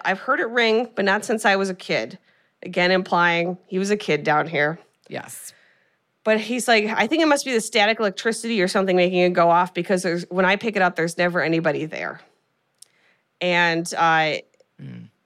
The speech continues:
Speaker 1: you know, I think ostensibly we're to think the grabber was kept down here, I'm assuming by his parents, his own
Speaker 2: Yes.
Speaker 1: father or something.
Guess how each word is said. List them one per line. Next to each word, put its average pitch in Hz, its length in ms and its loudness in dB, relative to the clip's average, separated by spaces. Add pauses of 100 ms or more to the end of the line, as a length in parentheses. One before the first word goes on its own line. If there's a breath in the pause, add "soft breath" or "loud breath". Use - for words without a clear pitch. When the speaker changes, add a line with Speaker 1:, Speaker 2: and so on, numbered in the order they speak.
Speaker 1:
you 233 140 -2
know, 214 60 6
I 214 120 4
think 240 200 -2
ostensibly 247 440 0
we're 220 120 0
to 214 60 0
think 208 200 0
the 214 80 -2
grabber 202 240 2
was 202 120 -6
kept 208 160 -6
down 208 120 0
here, 202 240 -2
I'm 196 120 0
assuming 220 340 0
by 190 120 2
his 196 160 -4
parents, 196 580 0
his 190 160 -6
own 196 140 2
Speaker 2:
Yes. - 80 -4
Speaker 1:
father 185 360 4
or 185 40 0
something. 180 500 -2